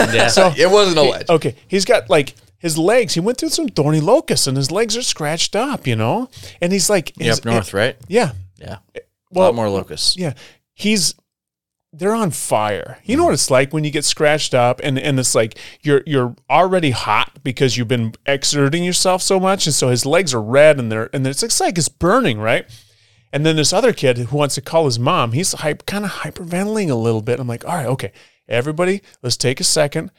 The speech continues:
Speaker 2: Let's take some deep breaths. Let's see what's going on." And this kid's like, "Give me my fucking phone. I'm gonna call my fucking mom."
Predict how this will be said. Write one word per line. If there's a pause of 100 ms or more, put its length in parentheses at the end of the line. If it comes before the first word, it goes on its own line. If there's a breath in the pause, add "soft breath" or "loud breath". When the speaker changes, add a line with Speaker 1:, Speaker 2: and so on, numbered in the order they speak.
(140)
Speaker 2:
Let's
take
some
deep
breaths.
Let's
see
what's
going
on."
And
this
kid's
like,
"Give
me
my
fucking
phone.
I'm
gonna
call
my
fucking
mom."